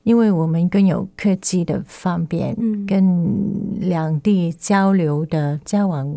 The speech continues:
Speaker 1: 飞来飞去，
Speaker 2: 嗯。
Speaker 1: 虽然现在不可以了，因为疫情的关系，但是就意义上比较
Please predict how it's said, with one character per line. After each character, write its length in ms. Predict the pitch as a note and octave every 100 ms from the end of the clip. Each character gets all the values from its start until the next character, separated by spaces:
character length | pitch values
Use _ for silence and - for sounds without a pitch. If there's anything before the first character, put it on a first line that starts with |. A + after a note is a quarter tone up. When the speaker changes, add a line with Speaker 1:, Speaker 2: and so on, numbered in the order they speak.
| -
Speaker 1:
飞 320 | - G3+ F#3+
来 200 | D#3 D#3
飞 200 | - F3
去， 200 | A3 G3
Speaker 2:
嗯。 80 | F3+
Speaker 1:
虽 400 | - - - C4+
然 100 | G#3+
现 200 | A3 G#3
在 200 | G3 F#3
不 160 | -
可 200 | G#3 F#3
以 100 | E3
了， 160 | D#3 D3
因 140 | F3+
为 80 | F3
疫 120 | E3+ F3
情 180 | - D#3+
的 80 |
关 180 | D#3+ E3+
系， 200 | F3 E3
但 100 | F3+
是 160 | F#3 F#3 - - - - - - - _
就 280 | - C#4 G3+ - _
意 320 | G3+ B3 B3+
义 40 | A#3+
上 380 | - A#3 G3+ F#3+ -
比 160 | - E3+
较 500 | - B3 G3 E3+